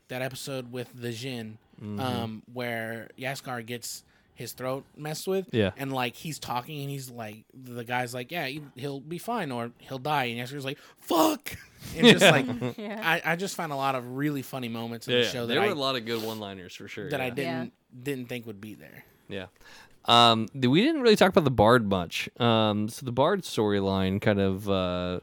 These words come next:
Speaker 2: you know, ties in and out a couple times. Um, and, like, the internet is going wild for that "Toss a coin to your Witcher" song. Um, it was pretty legit, I'll be honest with you. Um,
Speaker 3: <laughs>
Speaker 2: I mean, I've seen some metal remakes. I showed Wendell earlier today.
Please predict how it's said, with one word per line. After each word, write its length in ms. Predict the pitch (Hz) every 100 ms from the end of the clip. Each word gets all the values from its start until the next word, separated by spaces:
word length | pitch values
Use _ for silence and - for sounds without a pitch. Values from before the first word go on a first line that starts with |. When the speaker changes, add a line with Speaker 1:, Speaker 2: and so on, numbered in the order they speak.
| -
Speaker 2:
you 120 | 117
know, 60 | 98
ties 360 | - 120 107
in 100 | 104
and 100 | 101
out 180 | 95 92
a 40 | 90
couple 220 | 95 78
times. 540 | - 90 87 92 - _ - - _
Um, 480 | - 107 104 98 98 101
and, 200 | 107 107
like, 260 | 101 104
the 160 | 104 104
internet 200 | 139 180
is 80 | 139
going 300 | 120 110 104
wild 680 | 98 95 98 104 98 90 87
for 220 | - 95
that 200 | 92 90
"Toss 240 | - 95 -
a 40 |
coin 280 | - 104 101
to 60 |
your 100 | 92
Witcher" 320 | 90 98 - 104
song. 440 | - 104 110 127 _ - - - -
Um, 640 | - 104 101 98 95 98 98
it 60 | 131
was 140 | 147 _ _ _
pretty 240 | - 320 311
legit, 520 | 185 123 104 101 - _
I'll 120 | 127
be 120 | 117 104
honest 320 | 101 98 104
with 160 | 104
you. 260 | 98 104 120 -
Um, 800 | 107 98 98 92 90 92 98 302 - -
Speaker 3:
<laughs> 240 | _ _
Speaker 2:
I 80 | -
mean, 160 | 113 110
I've 140 | 107
seen 180 | - 151
some 160 | 139 117
metal 220 | 110 113
remakes. 440 | 113 110 110 107 104
I 60 |
showed 260 | 101 110 104
Wendell 320 | 104 107 104
earlier 340 | 104 110 107
today. 380 | 104 107 107 110